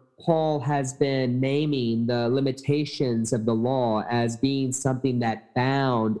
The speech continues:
Israel to Adam, he now needs to exonerate the law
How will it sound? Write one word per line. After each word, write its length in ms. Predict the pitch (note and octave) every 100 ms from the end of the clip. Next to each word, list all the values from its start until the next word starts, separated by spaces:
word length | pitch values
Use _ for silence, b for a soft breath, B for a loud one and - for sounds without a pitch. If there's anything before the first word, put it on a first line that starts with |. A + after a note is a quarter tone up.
| C3
Israel 560 | C3 C3 B2+ A#2 A2
to 260 | G#2+ A#2 C#3
Adam, 540 | E3 E3 A#2+ A#2 A#2
he 80 | C3+
now 300 | C3+ C#3+ D#3
needs 380 | C#3+ C3+ C3 -
to 220 | - B2
exonerate 880 | A2+ G#2+ G#2+ B2 C3+ C#3 A2 A2 G#2+
the 60 | A2
law 480 | A2 A2+ A2 A2